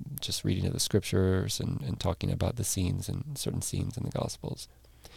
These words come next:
So that was, um, that was the driving force there. I'd love to do it again, but, um, as I said, I,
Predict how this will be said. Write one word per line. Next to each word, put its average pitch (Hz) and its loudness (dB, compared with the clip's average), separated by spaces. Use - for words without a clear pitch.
So - 8
that 147 12
was, 131 12
um, 110 12
that 120 10
was 110 6
the 104 6
driving 95 6
force 92 4
there. 95 8
I'd 104 10
love 120 12
to 101 6
do 98 8
it 92 10
again, 92 6
but, - 0
um, 90 2
as - -2
I - -2
said, - 0
I, 98 4